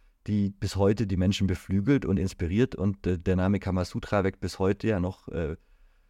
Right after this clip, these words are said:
Fantasien und Gedanken. Und, äh, ja, ich hoffe, wir konnten es heute ein bisschen ergründen, ein bisschen Hintergrund geben und, äh, ein bisschen, bisschen unterfüttern, das Wissen mit ein bisschen was. Äh, lest euch gern das Original durch.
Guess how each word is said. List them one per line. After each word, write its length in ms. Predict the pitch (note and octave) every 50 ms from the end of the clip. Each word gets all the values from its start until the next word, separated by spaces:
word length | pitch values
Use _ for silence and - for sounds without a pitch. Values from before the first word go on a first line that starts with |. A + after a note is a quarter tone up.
| _ _ _ _ _ _
Fantasien 560 | - - A#2+ A2+ C3 A#2 G#2+ D#3 G3 G3 F3+
und 140 | A2+ - -
Gedanken. 580 | - B2 A#2+ B2 C3 C3+ F2 B2 C#3 C3+ B2 -
Und, 380 | - F#2+ G#2 G#2+ G2+ - -
äh, 220 | E2+ G2 G2 G2 F#2+
ja, 140 | G#2+ C3 G#2+
ich 120 | - -
hoffe, 100 | C3 A2
wir 80 | C3+ B2+
konnten 200 | - C3+ - G#2+
es 80 | -
heute 160 | C3+ C3 B2 B2+
ein 40 |
bisschen 180 | A#2+ - - F#2+
ergründen, 500 | G2 - - - D3+ F#3 - - C3 C#3
ein 40 | C3+
bisschen 240 | - G#2+ - A2+ G#2
Hintergrund 540 | C3+ D#3+ E3 D3 - - C3+ C3 B2 -
geben 420 | - G#2+ A2 A#2 G#2+ A#2+ A#2 A2+ A2+ _ _ _ _ _ _ _
und, 240 | _ - G#2 G#2+ F#2+
äh, 160 | - F2 G2
ein 60 | G2 F#2+
bisschen, 680 | A#2 - - - - G2 G2 G2 G2 G2 F#2+ F#2+ F#2+ - _ _ _ - _ _ _ _ -
bisschen 220 | - G#2 - - C#2+
unterfüttern, 600 | G2+ G#2+ A2 G2 - - - - - A2 G2 F2
das 180 | F2+ E2 -
Wissen 240 | G2+ G2+ - A2+ G#2+
mit 120 | G#2 G2
ein 40 | F#2
bisschen 260 | F#2 G2 - - A2+
was. 220 | A2+ B2 C#3 - -
Äh, 140 | D#2 G2+ G#2+
lest 380 | G#2+ A#2 C3 D#3 F3 - -
euch 200 | D2 A#2 B2 -
gern 160 | - B2+ C3
das 80 | B2+ A2
Original 380 | - G#2 A2 A2 G#2 G2+ G#2+ A2
durch. 300 | C3 C3 C3+ - -